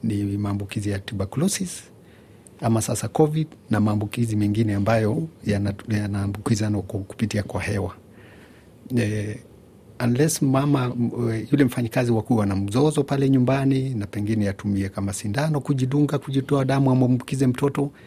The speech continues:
Kwa ma-, kam-, kazi za kawaida, e, haswa ule mfanyikazi kama anatumia dawa zake za A R V vizuri, hamna shida.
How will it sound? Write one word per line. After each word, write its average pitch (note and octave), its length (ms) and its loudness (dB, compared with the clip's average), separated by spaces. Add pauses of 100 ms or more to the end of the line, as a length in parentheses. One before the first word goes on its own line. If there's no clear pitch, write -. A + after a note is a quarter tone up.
(320)
Kwa B2+ 140 2
ma-, B2+ 420 2
kam-, E3 360 0
kazi D#3+ 260 0
za A#2 120 4
kawaida, A2+ 540 2 (240)
e, G#2+ 240 -6
haswa G2 340 -2
ule A#2+ 120 4
mfanyikazi G#2+ 520 -2
kama G#2+ 260 -2
anatumia G2+ 880 -2
dawa G2+ 220 -4
zake G#2+ 260 -6
za G2 100 -6
A G#2 140 -4
R G#2 120 -4
V G#2 140 -2
vizuri, B2 440 -4 (480)
hamna A#2+ 280 4
shida. - 300 -8